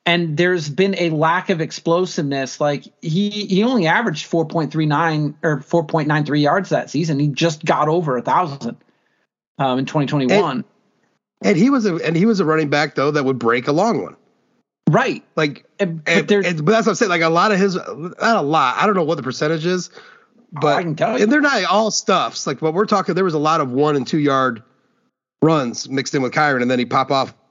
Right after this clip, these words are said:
Speaker 2: fifty yards or pop off a, a seventy
Speaker 1: Well,
Speaker 2: yarder.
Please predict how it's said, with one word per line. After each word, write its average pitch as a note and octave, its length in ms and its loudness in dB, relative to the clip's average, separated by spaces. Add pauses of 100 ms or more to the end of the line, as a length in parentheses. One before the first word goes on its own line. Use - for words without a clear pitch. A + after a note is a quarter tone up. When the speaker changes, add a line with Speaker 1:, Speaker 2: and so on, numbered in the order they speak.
(300)
Speaker 2:
fifty B2+ 240 -4
yards G#2 480 -4
or A#2+ 100 -4
pop C3 180 0
off B2 160 0
a, B2 80 -4 (360)
a C3+ 100 -2
seventy B2+ 380 2
Speaker 1:
Well, A#2+ 100 6 (100)
Speaker 2:
yarder. - 160 -8